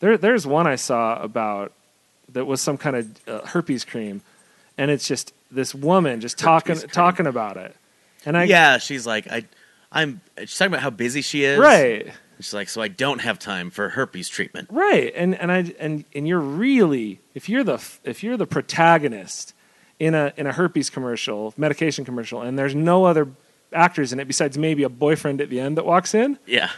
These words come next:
Speaker 1: that I don't know if he's aware or unaware. I don't know.
Speaker 2: Hopefully he
Speaker 1: I
Speaker 2: didn't hear her talking.
Speaker 1: Right.
Speaker 2: <laughs> Talking to the air. Who are you talking to?
Speaker 1: <laughs> I, I
Speaker 2: Why are you walking around your apartment talking about herpes to nobody?
Speaker 1: Wait, wait a minute. Do you have herpes?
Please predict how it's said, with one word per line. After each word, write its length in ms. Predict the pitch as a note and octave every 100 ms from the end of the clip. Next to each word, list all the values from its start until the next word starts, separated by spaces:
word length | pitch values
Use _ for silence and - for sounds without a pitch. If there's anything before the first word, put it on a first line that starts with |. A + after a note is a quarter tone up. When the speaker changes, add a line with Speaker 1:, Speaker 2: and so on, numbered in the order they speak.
| - _ _
Speaker 1:
that 100 | - D3
I 60 |
don't 120 | E3 F#3+
know 200 | F3+ D#3
if 140 | D3 D#3+
he's 160 | D3
aware 300 | C#3+ D3 C#3+
or 40 | C3+
unaware. 480 | D3+ B2+ G#2+ G2 - C3 _ - - - C#3+
I 80 |
don't 120 | F3 E3+
know. 160 | D#3+
Speaker 2:
Hopefully 280 | E3 D#3 E3
he 60 | A#2
Speaker 1:
I 40 |
Speaker 2:
didn't 120 | A#2+ A#2
hear 100 | G#2
her 40 |
talking. 500 | F#2 B2 C#3+ - F3
Speaker 1:
Right. 340 | G3+ B3+ B2+ A#2
Speaker 2:
<laughs> 180 | - -
Talking 320 | F3+ D#3+ F3
to 80 | C#3
the 200 | B2+ D#3+
air. 80 | - - -
Who 120 | -
are 60 | D#4+
you 120 | E4+
talking 420 | - A3 G#3+ D4
to? 360 | F#3+ C#3+ A#2+ F2
Speaker 1:
<laughs> 1080 | - - - - _ _ _ _ - E3 -
I, 120 | G3 A3
I 20 |
Speaker 2:
Why 220 | G#3+ A#3+
are 40 | E4+
you 140 | E4
walking 360 | A3 A#3+ - C4
around 380 | A#3 A#3 A3+
your 320 | F#3+ G3+ F#3 E3 - -
apartment 500 | E3+ - G#3+ F3+ A3+
talking 280 | - F3 E3+
about 160 | F3+ C#3
herpes 440 | C4+ D4+ C4+ -
to 120 | G#3+
nobody? 680 | F3 A3 D4 A3 B2 G#2 - _ _ -
Speaker 1:
Wait, 220 | C4 B3
wait 200 | A#3 C#4+
a 40 | F#3+
minute. 320 | C3 G2+ - _ _ _ _ _
Do 80 | - -
you 80 |
have 140 | D#4+ B3
herpes? 720 | D#3+ D#3+ - D4+ - -